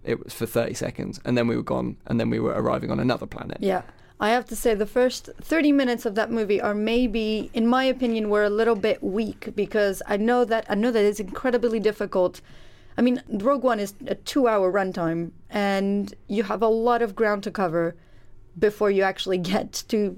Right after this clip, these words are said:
Speaker 2: the meat
Speaker 1: Mm.
Speaker 2: of, uh, the film. But there was one introduction that I really enjoyed, and that did take a little bit of time. That did take about a minute or two, but that was the introduction of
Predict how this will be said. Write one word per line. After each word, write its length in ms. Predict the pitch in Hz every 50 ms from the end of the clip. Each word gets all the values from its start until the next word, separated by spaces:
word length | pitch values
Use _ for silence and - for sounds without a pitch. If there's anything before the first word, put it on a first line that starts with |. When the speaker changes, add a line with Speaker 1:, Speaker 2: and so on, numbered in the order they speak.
| -
Speaker 2:
the 100 | 185 190
meat 420 | 190 220 240 220 - - - - -
Speaker 1:
Mm. 120 | - -
Speaker 2:
of, 540 | - 196 190 185 185 180 180 185 - - - - - -
uh, 320 | - 208 196 190 185 185 185
the 140 | 180 190 185
film. 360 | - - 233 208 185 175 160 - - - - - - - - -
But 240 | 214 220 - - - - - - - - - -
there 120 | 202 254 285
was 220 | 277 370 403 302
one 220 | 302 302 320 311 302
introduction 560 | 262 254 233 190 185 180 170 - 208 190 185
that 160 | 180 190 196
I 60 | 202
really 300 | 196 190 220 208 196 196
enjoyed, 360 | 190 190 180 196 190 196 196
and 120 | 208 226 233
that 200 | 277 302 254 254
did 260 | 339 330 277 208 -
take 400 | - 277 247 214 190 - - - - - - - - - - - -
a 60 | 226
little 240 | 214 220 226 220 202
bit 140 | 190 202 196
of 60 | -
time. 160 | - 220 -
That 160 | 214 214 208 -
did 340 | - 247 226 - - -
take 260 | - - 214 202 196 196
about 220 | 196 180 190 190
a 60 | 196
minute 320 | 202 214 226 226 202 196 -
or 100 | - 185
two, 400 | 170 - - 233 190 170 165 - -
but 160 | 208 202 196
that 100 | 269 269
was 140 | 269 294 247
the 100 | 262 269
introduction 640 | 254 247 - 214 196 202 196 196 - 220 202 190 190
of 320 | 185 185 185 185 180 175